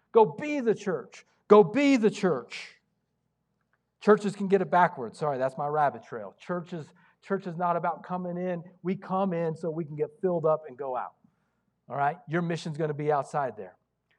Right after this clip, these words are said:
Simplicity. Now, I've been thinking about this all week long because I have not convinced. Like, I read these verses, I believe, I love Jesus, I believe Jesus, but sometimes if you're like me, I'm like, "Uh, yeah, that's nice, but is that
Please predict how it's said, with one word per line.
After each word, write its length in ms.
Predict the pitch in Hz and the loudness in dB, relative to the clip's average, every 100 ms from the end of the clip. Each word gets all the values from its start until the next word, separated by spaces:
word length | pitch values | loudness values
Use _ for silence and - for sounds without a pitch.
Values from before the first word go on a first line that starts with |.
| _ _ | _ _
Simplicity. 760 | - - 254 - 233 - 160 120 | -4 2 2 6 6 6 -4 -4
Now, 160 | 143 | 2
I've 160 | 170 196 | 4 4
been 100 | 180 | 2
thinking 300 | - 185 170 | -2 -6 -4
about 240 | 160 151 | -2 -2
this 180 | 147 135 | -2 -4
all 160 | 160 160 | -2 -2
week 180 | 151 - | -2 -6
long 260 | 127 98 - _ - - _ _ _ - | -6 -6 -10 _ -20 -20 _ _ _ -14
because 260 | 147 147 160 | -8 -2 4
I 80 | 160 | 6
have 180 | 165 175 | 6 4
not 220 | 165 160 | 2 -2
convinced. 560 | 143 135 107 - - _ _ _ _ 156 | -6 -8 -8 -12 -20 _ _ _ _ 0
Like, 140 | 156 | 4
I 80 | 175 | 4
read 260 | 180 214 | 4 0
these 160 | 214 220 | -2 -2
verses, 400 | 196 214 190 214 | 2 2 2 -4
I 160 | 170 156 | -2 -2
believe, 400 | 160 165 220 220 | -2 -2 -2 -2
I 120 | 151 | -2
love 260 | 175 196 180 | 2 0 0
Jesus, 340 | 214 202 202 | -4 -2 -4
I 80 | 165 | -4
believe 320 | 147 180 202 | -6 -8 -8
Jesus, 360 | 180 196 190 156 | -8 -12 -12 -14
but 140 | 160 | -10
sometimes 400 | 190 190 196 185 | -10 -4 -4 -4
if 80 | 170 | -6
you're 120 | 190 196 | -4 -2
like 200 | 185 175 | -2 -2
me, 220 | 196 202 _ _ | -4 -4 _ _
I'm 80 | - | -8
like, 140 | 170 - 226 | -8 -6 -4
"Uh, 380 | 214 214 202 190 | 0 2 0 -2
yeah, 220 | 180 202 | -2 -2
that's 220 | 262 - | -4 -4
nice, 280 | 151 147 - | -2 -2 -4
but 140 | 180 | -12
is 120 | 285 339 | -6 0
that 140 | 311 | 0